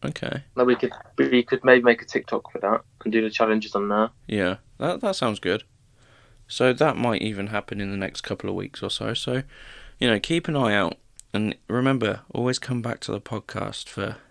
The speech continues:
Speaker 1: extra little surprises. <laughs> And like we said, if you wanna send us in some challenges, we could do a TikTok and do our challenges on there. Maybe even a YouTube. You never know. But we'd like to thank you all for listening. And if you made it this far,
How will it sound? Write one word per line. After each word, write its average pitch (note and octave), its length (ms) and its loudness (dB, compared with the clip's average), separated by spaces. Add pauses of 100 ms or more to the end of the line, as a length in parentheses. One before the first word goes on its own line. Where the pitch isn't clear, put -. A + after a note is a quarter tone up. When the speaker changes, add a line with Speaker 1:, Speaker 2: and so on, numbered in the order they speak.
(640)
Speaker 1:
extra - 420 -8
little G2+ 400 -8 (420)
surprises. - 760 -4 (100)
<laughs> - 0 - (1000)
And A2 120 -4
like A#2 140 2
we G2 80 0
said, G2+ 320 0
if - 160 -6
you B2 80 2
wanna A2 320 2
send A2 320 -4
us - 140 -4
in G#2 100 -2
some G2 160 -6
challenges, G#2 680 -4
we - 80 -8
could - 180 -10 (280)
do G#2+ 100 -2
a G#2+ 60 -4
TikTok - 540 -6
and G#2+ 200 -8 (720)
do A2 100 2
our A2+ 80 4
challenges A#2 460 -4
on A#2+ 140 -2
there. C3+ 260 0
Maybe B2+ 320 0
even B2 180 -4
a B2+ 80 -2
YouTube. G2 440 -6 (200)
You G#2 80 -6
never G#2 240 -2
know. G2+ 240 -2 (380)
But A2+ 180 0
we'd B2 160 -2
like B2 160 0
to - 80 -10
thank A#2 260 -4
you A2 60 -2
all G2+ 60 -4
for - 100 -10
listening. A2+ 380 0
And G2+ 160 -4 (360)
if - 60 -10
you G2+ 80 -2
made G2+ 220 -2
it - 80 -4
this - 180 -2
far, A#2 380 -2